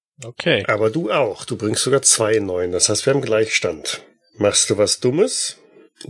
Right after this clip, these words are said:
Speaker 2: Das würde in diesem Fall keinen Sinn machen, weil es bleibt dann bei einer neun als höchsten Wert.
Speaker 1: Aha.
Speaker 2: Oder verletzt du dich? Dann bleibt's auch bei einer neun. Du kannst diese, diese Aktion mehrfach machen. Du kannst sie also mehrfach verwetzen, du kannst mehrfach was Dummes machen.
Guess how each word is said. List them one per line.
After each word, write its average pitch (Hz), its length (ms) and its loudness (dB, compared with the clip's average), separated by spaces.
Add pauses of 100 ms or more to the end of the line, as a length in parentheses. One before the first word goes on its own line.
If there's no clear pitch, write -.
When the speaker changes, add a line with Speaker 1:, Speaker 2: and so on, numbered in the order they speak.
Speaker 2:
Das - 280 2
würde 113 180 2
in 101 60 0
diesem 110 220 2
Fall 101 240 2
keinen 117 380 2
Sinn 147 280 2
machen, 160 360 0
weil 98 100 0
es 92 140 -2
bleibt 110 400 0
dann 90 140 0
bei 92 100 2
einer 90 340 2
neun 95 460 0
als 113 240 -2
höchsten 135 380 0
Wert. 160 400 -2 (440)
Speaker 1:
Aha. 107 240 -2 (500)
Speaker 2:
Oder 117 380 2
verletzt 107 640 0
du 101 80 0
dich? - 680 0 (340)
Dann 101 220 2
bleibt's 107 340 0
auch 113 160 2
bei - 200 -2
einer 87 160 0
neun. 87 500 0 (100)
Du 107 60 2
kannst 123 260 -2
diese, 120 300 2
diese 117 180 0
Aktion 113 380 0
mehrfach 107 400 0
machen. 90 240 -6
Du 82 60 -8
kannst 110 220 2
sie 98 80 0
also 90 200 0
mehrfach 127 380 0
verwetzen, 113 640 0
du - 80 -4
kannst - 340 -2
mehrfach 110 320 2
was 104 200 0
Dummes 104 340 2
machen. 98 400 0